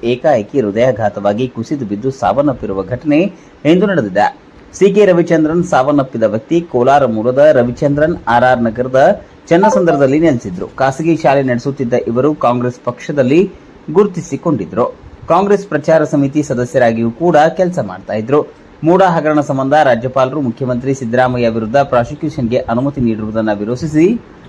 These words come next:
ಪ್ರೆಸ್ ಕ್ಲಬ್‌ನಲ್ಲಿ ರಾಜ್ಯ ಹಿಂದುಳಿದ ವರ್ಗಗಳ ಹಾಗೂ ಅಲ್ಪಸಂಖ್ಯಾತರ ಸುದ್ದಿಗೋಷ್ಠಿಯಲ್ಲಿ ಹಮ್ಮಿಕೊಂಡಿತ್ತು.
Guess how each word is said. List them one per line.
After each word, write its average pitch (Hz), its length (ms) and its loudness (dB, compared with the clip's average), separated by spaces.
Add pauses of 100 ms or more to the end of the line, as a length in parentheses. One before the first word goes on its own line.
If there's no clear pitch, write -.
(160)
ಪ್ರೆಸ್ 175 240 2
ಕ್ಲಬ್‌ನಲ್ಲಿ 185 480 2
ರಾಜ್ಯ 151 360 2
ಹಿಂದುಳಿದ 147 400 2
ವರ್ಗಗಳ 135 480 2
ಹಾಗೂ 143 400 0
ಅಲ್ಪಸಂಖ್ಯಾತರ 139 880 -2
ಸುದ್ದಿಗೋಷ್ಠಿಯಲ್ಲಿ 127 920 -2
ಹಮ್ಮಿಕೊಂಡಿತ್ತು. 160 840 -2